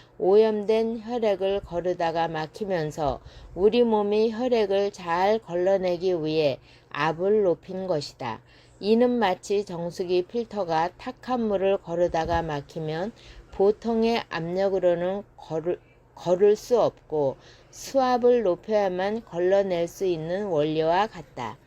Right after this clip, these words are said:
고혈압 역시 병이 아니라 우리 몸 스스로 생명을 연장하기 위해 자구책을 발현시킨 것이다. 암의 경우도 마찬가지다.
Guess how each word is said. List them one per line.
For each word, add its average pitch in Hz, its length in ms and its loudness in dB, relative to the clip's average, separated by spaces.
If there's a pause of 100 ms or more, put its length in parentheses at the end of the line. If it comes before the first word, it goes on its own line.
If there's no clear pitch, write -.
(320)
고혈압 233 640 4
역시 208 440 -2
병이 170 420 -6
아니라 151 600 -2 (340)
우리 208 300 2
몸 220 280 2
스스로 220 580 0
생명을 214 720 0
연장하기 185 1000 -2
위해 151 320 2 (380)
자구책을 202 880 0
발현시킨 190 880 -2
것이다. 139 540 -6 (500)
암의 202 600 2
경우도 180 520 0
마찬가지다. 165 960 -4